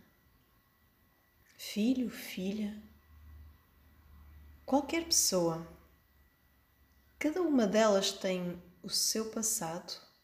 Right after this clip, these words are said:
o seu contexto. E se eu der um passo no sentido de reconhecer esse contexto, então, então estarei a ser objetiva.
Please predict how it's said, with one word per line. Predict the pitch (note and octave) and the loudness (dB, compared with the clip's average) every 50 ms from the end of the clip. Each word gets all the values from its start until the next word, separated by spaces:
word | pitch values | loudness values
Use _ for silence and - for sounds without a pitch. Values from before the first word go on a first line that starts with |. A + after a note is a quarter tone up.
| _ _ - | _ _ -4
o | G3+ | -2
seu | - - - B3 B3 | 0 2 4 2 2
contexto. | - - C4+ C4+ C4 - E3+ C#3+ D3 D3 - - - - - - - - _ _ _ _ _ _ _ _ _ _ _ _ _ _ _ _ _ _ _ _ _ _ _ _ _ _ _ - - _ _ _ _ _ _ _ _ _ _ _ _ _ _ _ _ - _ - - - - - _ - _ - - - - - | 2 0 0 0 0 0 -2 -2 -2 -4 -6 -10 -10 -12 -16 -18 -18 -20 _ _ _ _ _ _ _ _ _ _ _ _ _ _ _ _ _ _ _ _ _ _ _ _ _ _ _ -20 -20 _ _ _ _ _ _ _ _ _ _ _ _ _ _ _ _ -20 _ -20 -20 -20 -20 -20 _ -20 _ -20 -20 -20 -10 -4
E | - F#3+ | -2 2
se | - - - - - - G#3 | 2 4 2 2 2 2 4
eu | G#3+ B3+ C#4+ C4+ | 4 4 4 6
der | B3 G#3 G3+ G3+ | 6 6 6 6
um | G3+ G3+ G3 | 4 2 0
passo | - - - F#3 F#3+ F#3 F#3 - - - - F#3+ | 0 0 2 2 4 4 2 0 0 0 -2 -2
no | F#3 F#3 | -2 -2
sentido | - - - G3+ F#3+ F#3 F#3 - F#3+ F#3 F3+ F3 F3+ F3 | -2 -2 0 -2 -2 -4 -4 -6 -6 -4 -4 -4 -4 -4
de | E3+ F3 F3 E3+ E3+ F3+ F3 - - - - - - - - | -2 -2 -2 -2 -2 -4 -8 -12 -16 -20 -20 -20 -20 -20 -18
reconhecer | - - - - - G#3 G3+ G3 - - - - A#3 B3 C4 B3 | -18 -16 -14 -4 -2 0 0 2 0 0 0 2 4 4 6 6
esse | A3 G3 G3+ - - - | 6 6 6 4 4 0
contexto, | - F3+ E3+ E3 - - F3+ F3+ F3+ - - - - - - - - - - - - - - - - - - - _ _ _ - - - - - - - - - - - _ A#3 | -4 -6 -6 -6 -6 -6 -6 -4 -4 -4 -6 -6 -8 -12 -16 -16 -18 -20 -20 -20 -20 -20 -20 -20 -20 -20 -20 -20 _ _ _ -20 -20 -20 -20 -20 -20 -20 -20 -20 -20 -14 _ -8
então, | A#3 - - - C4 C4 B3+ B3+ B3 B3 - - - | -8 -6 -2 2 2 4 4 4 2 0 -2 -4 -2
então | B3+ B3 B3+ - D4 | 0 0 0 0 -2
estarei | C#4+ - - C4+ C4 C#4 D4 | -2 2 4 4 4 6 6
a | C#4 | 4
ser | C4+ - - A#3 G#3+ | 4 4 4 4 4
objetiva. | G#3 G3+ G3+ G3+ - G3+ G3+ G3+ - - E3+ D#3 - E3 D#3+ E3 E3+ | 4 4 4 2 0 -2 -2 -2 -6 -6 -6 -6 -6 -8 -10 -10 -10